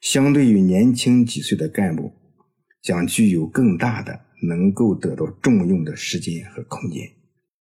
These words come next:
呃，如果你注意观察呢，就会发现有一些领导最后走上更重要的岗位，不是因为他比别人呢更强大，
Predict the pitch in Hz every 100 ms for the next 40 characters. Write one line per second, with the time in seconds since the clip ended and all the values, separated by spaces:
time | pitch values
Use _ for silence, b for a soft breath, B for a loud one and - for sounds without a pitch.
0 | _ _ _ _ _ 98 87 87 92 110
1 | 113 104 85 110 101 92 104 104 92 80
2 | 80 76 - - 78 82 80 - b b
3 | b b 90 92 85 92 113 107 98 92
4 | 82 82 82 80 - _ _ - 113 90
5 | 113 98 87 - - - 76 - - 104
6 | 90 120 90 80 78 95 - - 80 -
7 | _ _ _ _ _ _ _ _ _ 104
8 | 113 107 107 104 95 - 101 95 82 73
9 | _ - 82 90 90 80 82 - 98 -
10 | - - 95 98 -